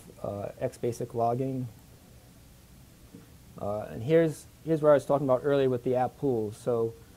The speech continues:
this application is gonna run in its, in its own application pool. Now you can group applications into a single pool.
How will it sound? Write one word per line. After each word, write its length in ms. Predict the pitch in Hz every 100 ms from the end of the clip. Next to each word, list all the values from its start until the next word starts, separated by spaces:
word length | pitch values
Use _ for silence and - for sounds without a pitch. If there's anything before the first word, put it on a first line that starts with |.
| - - - -
this 280 | 165 - -
application 540 | 156 151 151 180 180 147
is 80 |
gonna 140 | 131 135
run 300 | 139 135 131
in 140 | 160 143
its, 340 | 127 - - - - - - -
in 100 | 139
its 160 | 131 -
own 280 | 151 147
application 600 | 139 123 127 135 123 123
pool. 340 | 107 110 95 95 -
Now 60 | 120
you 100 | 120
can 140 | 143
group 340 | 131 175 196 - - -
applications 840 | 147 139 131 156 143 139 127 120 - - - - -
into 300 | 151 151 135
a 40 | 120
single 340 | 175 185 147
pool. 380 | 139 110 98